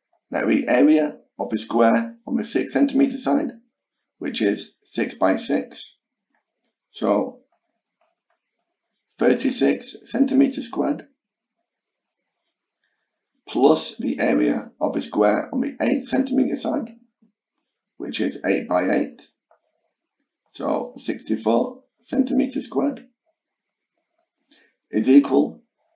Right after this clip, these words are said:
to the area on the side of a hypotenuse, which is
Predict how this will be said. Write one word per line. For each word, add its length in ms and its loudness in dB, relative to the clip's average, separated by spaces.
to 140 -2
the 260 2
area 540 0
on 140 0
the 60 0
side 480 0
of 120 -4
a 40 -2
hypotenuse, 960 -6
which 300 -4
is 380 -4